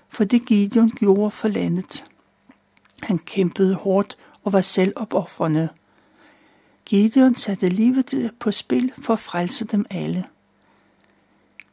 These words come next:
I mange år har de alle nydt godt af den fred, der er i landet. Sikkems indbygger har svigtet Gideon,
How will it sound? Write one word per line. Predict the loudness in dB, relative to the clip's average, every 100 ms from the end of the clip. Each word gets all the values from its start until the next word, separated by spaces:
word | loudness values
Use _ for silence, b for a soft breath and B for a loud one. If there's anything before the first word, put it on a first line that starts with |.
| _ 0
I | 4
mange | 4 2 4 4
år | 4 0 -2 -4
har | -4
de | -2 -2
alle | -2 2 8
nydt | 8 6
godt | 2 -2 -2
af | -4
den | 2 2
fred, | 2 2 0 0 -2
der |
er | -2 -2
i | -4
landet. | -2 -2 -2 -4 -8 -16 _ _ _ _ _ b b b b b b b b
Sikkems | -8 2 2 4 0 0 2
indbygger | 2 4 0 0 0
har | -2
svigtet | -4 -2 -4 -2 -4 -4
Gideon, | -4 -4 -2 -4 -2 -4